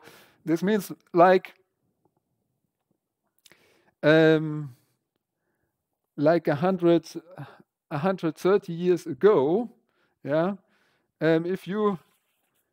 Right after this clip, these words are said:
if you believed in atoms, you did something extremely, extremely stupid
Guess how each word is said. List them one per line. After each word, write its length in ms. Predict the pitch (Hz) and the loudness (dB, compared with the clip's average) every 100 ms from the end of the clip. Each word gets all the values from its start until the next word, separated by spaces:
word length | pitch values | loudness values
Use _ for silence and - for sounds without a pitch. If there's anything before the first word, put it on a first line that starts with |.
| _ _ _ _ _ _ _ _ _ - | _ _ _ _ _ _ _ _ _ -6
if 180 | 170 196 | -6 -4
you 100 | 196 | -8
believed 400 | 170 196 226 185 | -6 -6 -6 -6
in 160 | 175 - | -8 -2
atoms, 460 | 202 202 185 196 | -2 0 -2 0
you 80 | 165 | -2
did 200 | 165 196 | -2 -4
something 460 | - 170 175 185 185 | -4 -6 -6 -6 -6
extremely, 840 | 156 - - 196 196 180 180 165 170 - _ _ _ _ _ - - _ _ _ _ _ _ _ _ _ _ _ _ _ _ | -8 -10 -2 0 2 0 -2 -4 -8 -18 _ _ _ _ _ -20 -20 _ _ _ _ _ _ _ _ _ _ _ _ _ _
extremely 580 | 160 151 - 202 196 180 | 0 0 -4 -2 2 0
stupid 640 | - - 247 131 107 - | 0 0 0 0 -2 -6